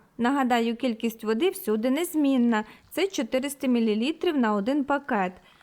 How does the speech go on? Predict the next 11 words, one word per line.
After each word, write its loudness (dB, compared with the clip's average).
Наверх 2
піднявся 0
рис. -4
Все -2
як -2
має 0
бути -2
у 0
складі -4
цього -2
супу. -2